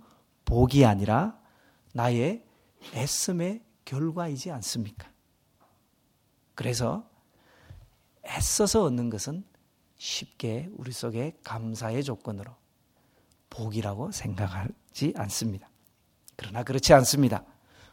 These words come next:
복은 하나님이 우리의 삶에 허락한 모든 것입니다. 그렇기 때문에 복은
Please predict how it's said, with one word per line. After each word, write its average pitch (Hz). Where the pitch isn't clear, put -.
복은 147
하나님이 185
우리의 135
삶에 135
허락한 147
모든 117
것입니다. -
그렇기 135
때문에 165
복은 185